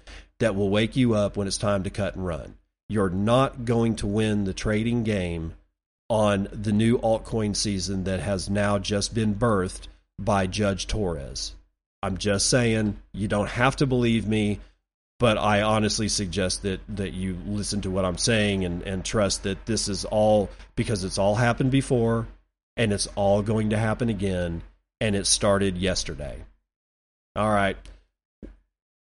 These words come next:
U S Representative Torres, another Torres, demanded investigation of S E C deal with Prometheum.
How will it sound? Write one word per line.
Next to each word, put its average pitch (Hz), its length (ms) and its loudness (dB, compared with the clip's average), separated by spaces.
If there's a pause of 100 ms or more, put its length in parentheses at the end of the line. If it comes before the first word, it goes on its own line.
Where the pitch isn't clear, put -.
(160)
U 170 320 12
S 156 220 10
Representative 123 760 6
Torres, 104 800 4
another 95 320 -2
Torres, 85 540 -6
demanded 117 720 4
investigation 107 800 0
of 85 140 -6
S 107 240 0
E 131 120 2
C 117 260 0
deal 101 340 0
with 95 340 -2
Prometheum. 107 800 0